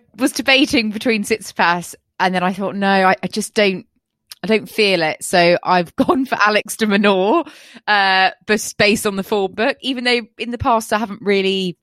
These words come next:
rated him that much, but I just feel like I couldn't pick anyone else from that section. So I'm going for him as a rogue wild pick. And then the other half, I'm actually going for Zverev, um, just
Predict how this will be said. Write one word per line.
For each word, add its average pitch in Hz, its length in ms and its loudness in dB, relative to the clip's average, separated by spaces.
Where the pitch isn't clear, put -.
rated 214 360 0
him 226 180 -2
that 214 140 0
much, 233 380 -2
but 175 220 2
I 175 120 0
just - 260 -10
feel 180 140 -2
like 170 340 -2
I 196 60 0
couldn't - 400 -4
pick - 240 -2
anyone 170 240 -2
else 160 220 0
from 156 100 -8
that 151 160 -4
section. 147 420 -6
So 147 320 0
I'm 170 140 0
going 214 240 2
for 220 100 -8
him 202 140 -2
as 180 100 -4
a 180 40 -6
rogue 175 480 2
wild 160 440 0
pick. - 400 0
And 185 180 0
then 190 160 2
the 196 240 -2
other 220 240 4
half, 151 580 0
I'm 190 140 -2
actually 254 280 2
going 330 200 2
for 285 120 0
Zverev, 175 640 2
um, 160 720 -2
just - 320 -8